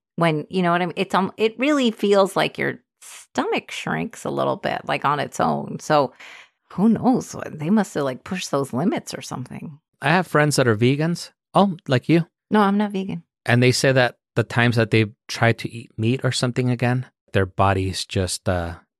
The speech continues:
Speaker 2: end up going crazy.
Speaker 1: Yeah. When I have had, like, meat sneak in, oh my gosh, my stomach hurts so bad. So, so bad. The last time that had, had happened, it was, um,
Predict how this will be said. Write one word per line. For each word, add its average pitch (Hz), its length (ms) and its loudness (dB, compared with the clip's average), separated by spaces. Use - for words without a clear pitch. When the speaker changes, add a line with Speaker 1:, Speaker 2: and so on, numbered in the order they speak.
Speaker 2:
end 101 140 0
up 95 120 -6
going 92 240 -2
crazy. 92 920 -4
Speaker 1:
Yeah. 208 300 2
When 160 180 2
I 156 60 2
have 160 200 0
had, 160 300 0
like, 143 280 0
meat 156 500 -2
sneak 208 360 0
in, 214 400 2
oh 156 280 -2
my - 160 -10
gosh, - 560 -14
my 160 680 0
stomach - 680 -6
hurts - 540 -12
so 143 840 -2
bad. - 400 -2
So, - 400 -4
so 143 160 -4
bad. 117 220 0
The 139 100 0
last 143 300 0
time 165 120 0
that 147 160 2
had, - 140 -4
had 131 160 -6
happened, 131 480 -2
it 165 200 2
was, 143 500 0
um, 135 320 -4